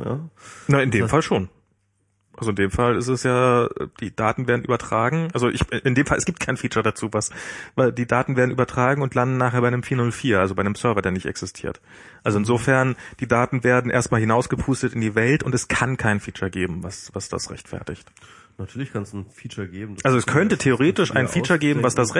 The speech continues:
Speaker 2: rechtfertigt. Das kann man sich ausdenken, aber es existiert nicht. Also sie haben es, es,
Speaker 1: Ja.
Speaker 2: äh, die Daten werden hinausgeblasen,
Speaker 1: Das
Speaker 2: ohne dass es das
Speaker 1: können,
Speaker 2: Feature gibt.
Speaker 1: das können sie ja noch dazu empfinden. Das ist ja okay.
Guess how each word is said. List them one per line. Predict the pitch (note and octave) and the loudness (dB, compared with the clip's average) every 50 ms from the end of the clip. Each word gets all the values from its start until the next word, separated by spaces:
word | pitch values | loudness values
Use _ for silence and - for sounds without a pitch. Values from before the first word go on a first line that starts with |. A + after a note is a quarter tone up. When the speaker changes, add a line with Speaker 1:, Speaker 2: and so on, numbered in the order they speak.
| G#3+ | -2
Speaker 2:
rechtfertigt. | - - - C3 A#2+ A2+ - F3+ - | -2 0 0 2 2 2 0 -2 -2
Das | C3+ - | -2 -2
kann | - C#3+ | 0 0
man | C3+ B2+ | 0 0
sich | A#2+ A#2 C#3+ | 0 0 0
ausdenken, | E3+ - A#2+ A2 - A#2 | 0 0 0 -2 -2 -2
aber | - A#2+ | -2 -2
es | - | -2
existiert | - - - A#2+ - - - A#2 - - | -4 -4 -4 -6 -4 -2 -2 -2 -2 -2
nicht. | F2 - - - - - _ - | -8 -12 -12 -16 -20 -20 _ -2
Also | C3 A#2+ | 0 2
sie | B2 B2 C3+ | 2 4 4
haben | D3 C#3+ | 4 2
es, | C3 - - - - - - - - - | 0 -2 -6 -14 -16 -16 -18 -18 -14 -6
es, | - C3 G2+ F#2+ | -4 -2 -2 -2
Speaker 1:
Ja. | F#2 F#2 F#2+ G#2+ C3 | -4 -8 -4 0 2
Speaker 2:
äh, | C3 B2+ B2+ - - | 2 2 2 0 -2
die | B2+ B2+ B2 | -4 -4 0
Daten | - B2+ C3+ D3 - D3 | 2 2 2 2 0 0
werden | C3 C3 C3 | 0 0 2
hinausgeblasen, | B2+ B2+ B2 B2 C#3 - - C#3 B2+ B2+ B2 A#2+ B2 B2 C3 | 2 2 2 2 2 0 -2 -2 0 2 4 4 2 2 0
Speaker 1:
Das | - | 0
Speaker 2:
ohne | B2+ C3 B2+ | 0 2 2
dass | B2 A#2+ | 2 0
es | A#2 G#2+ - | 0 0 -2
das | B2 - | -2 -2
Speaker 1:
können, | A#2+ A#2+ | -2 0
Speaker 2:
Feature | B2+ B2+ G2 | 0 0 0
gibt. | F#2+ A#2 A2+ | -2 -4 -6
Speaker 1:
das | - - | -8 -10
können | - A2+ A2 G#2+ | -8 -8 -8 -6
sie | G2+ G2+ | -8 -8
ja | G2 G2 | -8 -8
noch | G2 F#2 | -10 -10
dazu | - F#2+ - _ - G2+ E2+ | -12 -14 -16 _ -16 -16 -16
empfinden. | E2+ E2+ - _ E2 D#2+ - E2 | -16 -18 -20 _ -20 -20 -18 -20
Das | - F2+ F#2 | -20 -20 -20
ist | F2 E2+ - - | -20 -20 -20 -20
ja | - | -18
okay. | - E2+ - - - - - | -18 -18 -18 -18 -20 -20 -20